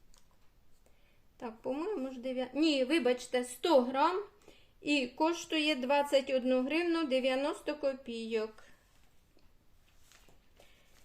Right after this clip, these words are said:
Так, морозиво, факел, дев'яносто грам. Це ось таке. Останнє було.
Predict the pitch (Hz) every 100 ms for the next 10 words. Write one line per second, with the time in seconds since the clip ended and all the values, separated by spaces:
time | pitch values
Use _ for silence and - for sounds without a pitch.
0 | - - 427 349 - 262 254 240 240 262
1 | 285 311 339 302 349 311 339 339 339 -
2 | 330 285 254 254 277 277 302 302 - 247
3 | 285 269 269 262 262 262 - 262 262 262
4 | 254 254 262 269 - - - - - -
5 | - - - - 262 233 240 - 233 -
6 | 240 294 320 - - - - - - -
7 | - 440 - - - - - - 294 311
8 | - - 220 226 247 311 320 320 330 349
9 | 392